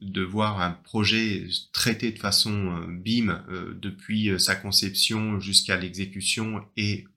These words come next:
pourquoi pas la gestion du projet, euh, mais aussi, euh, ça pouvait être, euh, un enjeu pour l'agence que de, d'être précurseur et de proposer en fait cette technologie, ce, ce nouveau, ce nouveau process, cette nouvelle procédure,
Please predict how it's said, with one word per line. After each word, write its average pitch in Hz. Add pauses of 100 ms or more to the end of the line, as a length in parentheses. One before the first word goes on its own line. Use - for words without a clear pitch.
pourquoi 92
pas 98
la 90
gestion 95
du 90
projet, 107 (540)
euh, 90
mais 104
aussi, 123 (260)
euh, 90
ça -
pouvait 101
être, 107
euh, 92 (300)
un 98
enjeu 113
pour 104
l'agence 101
que -
de, 95 (440)
d'être 95
précurseur 135
et 110
de 92
proposer 123
en 101
fait -
cette 95
technologie, 98
ce, 95
ce -
nouveau, 90
ce -
nouveau 90
process, 127
cette -
nouvelle 85
procédure, 101